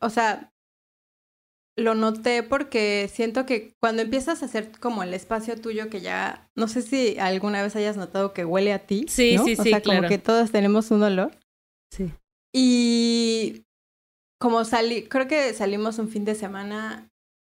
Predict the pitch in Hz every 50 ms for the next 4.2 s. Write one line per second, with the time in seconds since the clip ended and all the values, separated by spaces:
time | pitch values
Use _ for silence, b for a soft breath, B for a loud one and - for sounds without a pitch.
0 | _ _ _ _ _ _ _ _ _ _ - 220 202 202 226 220 214 226 247 240
1 | 233 226 220 202 196 180 202 - 240 240 247 262 269 262 - 285 285 285 269 202
2 | 196 190 - 214 220 214 190 180 - - 214 208 208 202 - - 180 - 220 220
3 | 220 226 226 226 214 220 214 190 185 185 185 180 180 180 - - 220 214 208 -
4 | - 190 185